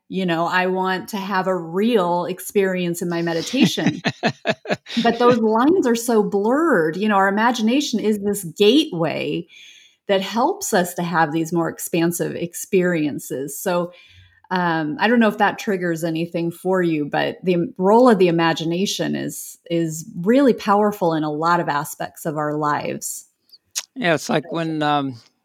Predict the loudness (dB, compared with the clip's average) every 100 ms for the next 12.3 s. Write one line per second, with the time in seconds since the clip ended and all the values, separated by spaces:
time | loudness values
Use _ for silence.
0 | _ _ -10 -10 _ 0 2 2 2 0
1 | 0 0 0 -2 -2 -2 -2 -4 -4 -2
2 | -2 -2 0 0 2 2 2 2 2 2
3 | 0 0 0 2 2 0 2 4 4 2
4 | 0 -6 -8 -18 _ _ _ _ _ _
5 | _ _ _ _ _ _ _ _ _ _
6 | -4 -2 0 -2 0 0 -2 -12 _ -2
7 | 0 2 2 0 0 0 0 0 0 2
8 | 2 2 0 0 2 2 0 -2 -2 -2
9 | -4 -2 0 2 2 2 0 4 6 6
10 | 4 2 2 4 4 2 2 0 0 -2
11 | -4 0 2 0 -4 -10 -14 -14 -16 -14
12 | -8 -8 -8